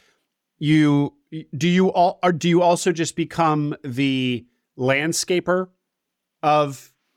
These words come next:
your thousands of, of customers? Are you also the landscaper, or do they have a traditional landscaper in addition to Boston Tree Preservation?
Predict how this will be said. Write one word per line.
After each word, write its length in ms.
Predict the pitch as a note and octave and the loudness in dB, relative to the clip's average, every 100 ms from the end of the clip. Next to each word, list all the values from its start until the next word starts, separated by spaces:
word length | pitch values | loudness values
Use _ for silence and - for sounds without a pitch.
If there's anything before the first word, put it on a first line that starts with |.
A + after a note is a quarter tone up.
| _ | _
your 480 | F3+ E3+ D#3 D3+ D#3 _ _ _ _ C#3 | -2 2 4 2 -2 _ _ _ _ -6
thousands 440 | F3 E3 D#3 D#3+ | -2 -2 -2 -2
of, 120 | E3 - - | -4 -8 -6
of 140 | F3+ C3+ | -4 0
customers? 480 | F3 - F#3+ G#3 | -2 -2 -8 -4
Are 80 | D#3 | -2
you 220 | C#3 D3+ | 0 0
also 340 | C#3+ D3 - D#3+ | 2 0 2 -2
the 140 | C#3 | 0
landscaper, 600 | C#3+ D3 - F#3 F#3 F#3 | 0 -2 -2 -2 -2 -2
or 120 | D#3 | -2
do 120 | C3 C#3+ | -2 0
they 140 | D3 | 0
have 160 | C#3+ C#3 | 0 -4
a 60 | |
traditional 500 | C3+ C3+ C#3 - C3+ | -2 -2 -2 -2 -2
landscaper 580 | C3 B2+ - C3+ B2 B2 | -2 -2 -2 -4 -4 -6
in 140 | C#3 | -2
addition 480 | C3 A2+ C3 - B2+ | -2 -2 -4 -2 -6
to 120 | A2+ A2 | -4 -4
Boston 400 | A#2 A2+ - A2+ | -2 -2 -2 -6
Tree 180 | A#2+ | -6
Preservation? 640 | - A2 F#2+ F#2 F2+ - | -4 -6 -6 -6 -8 -10